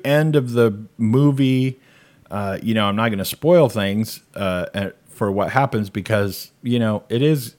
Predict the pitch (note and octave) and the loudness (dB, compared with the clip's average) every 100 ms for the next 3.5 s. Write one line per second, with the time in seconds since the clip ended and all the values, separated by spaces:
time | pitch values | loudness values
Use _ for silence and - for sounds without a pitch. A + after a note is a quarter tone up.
0 | - C#3+ F#3 - D#3 C3 - A2+ G2+ G2 | 0 4 4 2 -2 -2 -2 -2 0 -2
1 | F#2 F2 F2 E2+ E2+ E2 D#2 C#2 E2+ F2 | -2 -4 -4 -4 -6 -8 -12 -14 -14 -10
2 | F2+ - C3+ C#3 B2+ B2+ A2 G#2+ F#2+ F2+ | -10 -6 -2 -2 -2 -2 -2 -2 -4 -6
3 | G2 F2+ - F2+ E2+ | -8 -8 -8 -8 -8